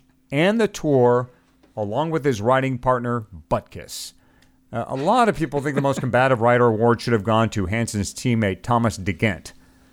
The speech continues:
Uh, no. Any man who can fight through that kind of agony should walk away with something other than a pain in the ass. So next time you are feeling like you're a hard man on the bike, go to your golf bag,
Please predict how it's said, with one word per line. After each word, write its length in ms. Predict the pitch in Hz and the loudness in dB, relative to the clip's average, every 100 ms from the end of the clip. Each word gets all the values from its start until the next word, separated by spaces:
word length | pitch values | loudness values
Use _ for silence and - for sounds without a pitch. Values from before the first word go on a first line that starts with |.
| _ _ _ - | _ _ _ -4
Uh, 420 | 104 98 98 92 - _ _ | 0 2 0 -2 -12 _ _
no. 420 | 107 101 107 76 - _ _ _ _ _ _ _ _ - | -4 0 0 -2 -10 _ _ _ _ _ _ _ _ -10
Any 160 | 139 175 | -2 2
man 160 | 180 156 | 2 2
who 80 | 143 | -2
can 180 | 127 107 | -2 -4
fight 320 | - 156 151 | 0 0 0
through 200 | 139 120 | -4 0
that 220 | 127 165 | 0 0
kind 320 | - 143 147 | -4 -4 0
of 160 | 131 - _ | -2 -2 _
agony 540 | 143 151 165 113 87 98 | -4 0 0 -2 -6 -10
should 220 | - 117 | -8 -6
walk 300 | 110 151 156 | 0 0 2
away 240 | 135 135 | 0 2
with 160 | 123 110 | 0 -6
something 540 | - 180 156 123 104 - | -4 -2 -2 -4 -6 -4
other 240 | 151 139 120 | -2 -2 -2
than 180 | 120 | -4
a 60 | 107 | -6
pain 520 | - - 135 151 156 | -8 -8 -4 -4 -4
in 100 | 131 | -4
the 180 | 131 123 | -4 -4
ass. 580 | 113 120 - - - - _ _ - _ _ _ _ _ | -4 -6 -6 -12 -14 -16 _ _ -20 _ _ _ _ _
So 240 | - 160 139 | -8 -4 0
next 220 | 180 220 | 0 0
time 160 | 226 180 | 0 0
you 280 | 175 233 | 0 2
are 100 | 143 | 0
feeling 420 | 127 135 117 123 139 | 0 -4 -4 -4 -2
like 180 | 127 120 | -4 -2
you're 140 | 160 | -2
a 60 | 127 | 0
hard 280 | 156 156 123 | 2 2 2
man 200 | 113 117 | -4 -4
on 80 | |
the 60 | 113 | -4
bike, 440 | 120 104 95 _ _ _ _ - 117 | -2 -4 -6 _ _ _ _ -14 -2
go 140 | 180 | 0
to 80 | 226 | 2
your 120 | 185 | 2
golf 300 | 135 107 98 | 2 0 -2
bag, 360 | 101 85 113 | -8 -8 -12